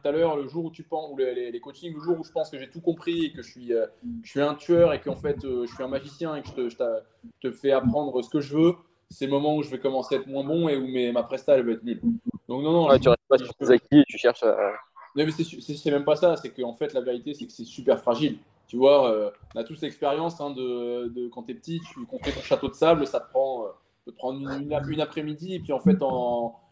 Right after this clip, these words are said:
Speaker 1: à la fin, tu le détruis en, en trente secondes, parce que tu l'écrabouilles
Speaker 2: Ouais.
Speaker 1: avec les pieds.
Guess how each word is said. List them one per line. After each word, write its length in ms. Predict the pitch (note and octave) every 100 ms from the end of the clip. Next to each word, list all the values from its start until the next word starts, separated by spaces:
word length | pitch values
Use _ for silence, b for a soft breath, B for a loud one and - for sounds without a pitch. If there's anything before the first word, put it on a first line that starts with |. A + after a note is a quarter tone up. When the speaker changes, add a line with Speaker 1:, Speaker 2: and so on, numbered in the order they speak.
| _
Speaker 1:
à 100 | -
la 100 | B2+
fin, 140 | - D#3
tu 120 | -
le 60 |
détruis 400 | B2+ C#3 E3+ E3+
en, 60 | C#3
en 420 | B2 A#2+ A#2+ B2
trente 200 | A#2 C#3
secondes, 320 | D#3+ D#3+ E3 D#3+
parce 200 | - _
que 40 | -
tu 80 |
l'écrabouilles 360 | B2 A#2 - C3+
Speaker 2:
Ouais. 60 | C#3
Speaker 1:
avec 120 | -
les 60 | -
pieds. 200 | E3+